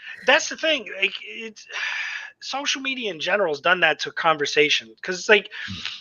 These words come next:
Speaker 1: you cannot have conversation on social media i-, in-, unless you're doing this verbally.
Speaker 2: Yeah.
Speaker 1: A-, and honestly, I feel like if you're not doing it in person, it's even less,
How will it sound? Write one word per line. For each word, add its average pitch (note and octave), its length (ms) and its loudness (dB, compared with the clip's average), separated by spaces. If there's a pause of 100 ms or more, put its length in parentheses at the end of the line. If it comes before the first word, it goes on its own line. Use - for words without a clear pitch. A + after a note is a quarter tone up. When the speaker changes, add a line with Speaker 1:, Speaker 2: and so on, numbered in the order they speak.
(160)
Speaker 1:
you A#3+ 400 8
cannot A3 520 8
have F3+ 380 4
conversation E3 960 4
on D3+ 340 6
social D3 400 -2
media C3 320 -6 (460)
i-, E3+ 40 8 (300)
in-, F#3+ 220 0
unless G#3 360 8
you're B3+ 120 4
doing A3+ 320 2
this G3 300 8
verbally. D#3 540 4 (460)
Speaker 2:
Yeah. F#2+ 140 2
Speaker 1:
A-, F3+ 300 8
and F3+ 120 4
honestly, F#3+ 580 6
I E3+ 60 6
feel G#3 240 2
like F3 240 4
if D#3+ 140 -12
you're F#3 120 2
not F3 240 2
doing F#3+ 280 0
it F3 80 -2
in C#3+ 120 -4
person, F#3 460 6
it's C#3+ 220 -2
even F3+ 280 0
less, E3 600 6